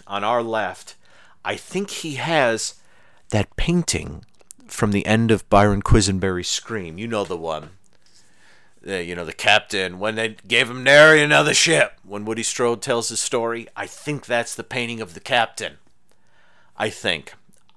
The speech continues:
I've never fully understood the ending of Byron Quisenberry's Scream. I want to watch it again today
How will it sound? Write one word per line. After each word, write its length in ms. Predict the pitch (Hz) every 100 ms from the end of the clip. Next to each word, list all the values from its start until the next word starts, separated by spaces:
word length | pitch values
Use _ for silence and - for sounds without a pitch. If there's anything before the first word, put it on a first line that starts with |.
| -
I've 180 | 127 127
never 420 | 139 143 151 135
fully 360 | - 120 113 104
understood 420 | 98 - - 90
the 140 | 95
ending 260 | 101 98 92
of 80 | 87
Byron 300 | 95 92 92
Quisenberry's 580 | 104 92 87 90 85
Scream. 480 | - - 98 98 90 - - - -
I 120 | - 98
want 180 | 107
to 40 | 110
watch 260 | 104 107
it 80 | 101
again 240 | 98 104 95
today 420 | 101 90 92